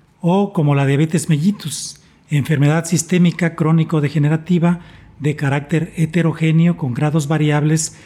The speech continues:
de predisposición hereditaria y con participación de diversos factores ambientales, caracterizada por hiperglucemia crónica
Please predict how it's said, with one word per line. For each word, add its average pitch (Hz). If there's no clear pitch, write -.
de 143
predisposición 156
hereditaria 160
y 156
con 156
participación 160
de 143
diversos 139
factores 151
ambientales, 143
caracterizada 156
por 139
hiperglucemia 147
crónica 165